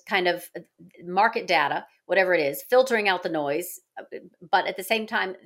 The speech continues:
these connect, uh, data to me is like words, right? So words form sentences, they give meaning.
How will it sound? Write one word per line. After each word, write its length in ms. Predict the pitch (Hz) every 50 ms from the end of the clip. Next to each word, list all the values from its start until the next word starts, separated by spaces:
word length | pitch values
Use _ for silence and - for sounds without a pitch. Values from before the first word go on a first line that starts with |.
| 175 165
these 260 | 196 208 202 190 - _
connect, 580 | - - 214 196 196 190 185 - - - - - _ _ _ _ _ _ -
uh, 40 | - - 185
data 260 | 185 233 240 262 285 277
to 100 | - 262
me 100 | 247 240
is 100 | 226 220
like 180 | 220 190 185 -
words, 560 | 170 170 170 160 143 143 135 - - - - _ _ _ _ _ _ - 185
right? 320 | 175 175 170 185 - - -
So 460 | - - 233 214 202 196 196 185 -
words 400 | - 175 190 208 214 214 226 220
form 300 | - - 214 190 180 180
sentences, 720 | 180 - 190 185 202 - 196 196 190 - 202 185 180 175 180 -
they 160 | 175 165 160
give 360 | 165 170 165 156 160 - - _ - - _ -
meaning. 600 | 190 190 214 233 233 226 226 220 220 214 214 208